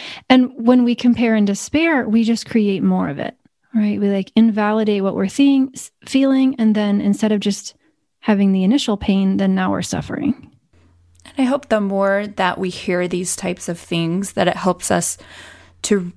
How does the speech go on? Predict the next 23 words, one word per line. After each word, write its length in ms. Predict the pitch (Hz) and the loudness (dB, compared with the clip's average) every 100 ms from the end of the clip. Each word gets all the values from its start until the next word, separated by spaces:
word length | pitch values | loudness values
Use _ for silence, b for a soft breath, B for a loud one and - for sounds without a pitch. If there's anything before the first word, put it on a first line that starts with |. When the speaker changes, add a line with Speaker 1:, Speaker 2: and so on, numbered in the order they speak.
| _ _ | _ _
Speaker 2:
to 140 | - 202 | -2 -2
be 380 | 175 - 202 | -4 -4 0
more 720 | 202 196 190 190 190 185 185 - | 0 0 0 0 0 0 -4 -4
cognizant 560 | - 185 180 185 202 190 | 2 2 2 -2 0 0
of 100 | 175 | -2
what 320 | 170 175 175 | 0 0 0
is 200 | 202 175 | -2 0
actually 320 | 175 170 190 | 0 -2 -4
going 420 | 180 175 175 180 - | -2 -2 -2 -4 -6
on 520 | 156 180 170 170 175 170 b b b b _ _ | -2 0 0 -2 -4 -8 b b b b _ _
with 320 | - 175 165 - | -2 0 0 -2
emotions 480 | 175 190 - 240 | 0 0 2 0
in 80 | 240 | 2
our 140 | 233 233 | -2 -2
head 380 | 226 226 226 214 | -2 -2 -2 -2
or 120 | 190 | -2
what's 220 | 185 185 | -2 -4
actually 360 | 185 185 190 185 | -6 -6 -6 -4
just 280 | 175 - | -4 -4
a 40 | 175 | -4
neutral 360 | 180 196 185 | -4 -4 -6
fact, 460 | 175 - 170 175 - - | -4 -2 -2 -4 -10 -6
and 380 | 190 180 170 | -4 -2 -6